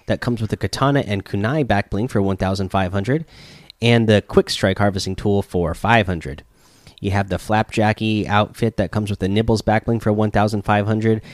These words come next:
The Growler outfit that comes with the Wolf's back bling for one thousand five hundred.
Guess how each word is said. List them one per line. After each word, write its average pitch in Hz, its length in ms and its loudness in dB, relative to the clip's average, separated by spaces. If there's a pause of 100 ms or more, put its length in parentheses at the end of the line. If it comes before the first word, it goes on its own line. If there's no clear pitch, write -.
(160)
The 92 80 -6
Growler 107 460 4
outfit 110 500 -2
that 101 140 -2
comes 107 260 -4
with 95 120 -8
the 90 100 0
Wolf's 101 340 2
back 113 260 -2
bling 120 160 -2
for 110 140 0
one 107 180 0
thousand 98 340 -2
five 104 240 2
hundred. 104 340 0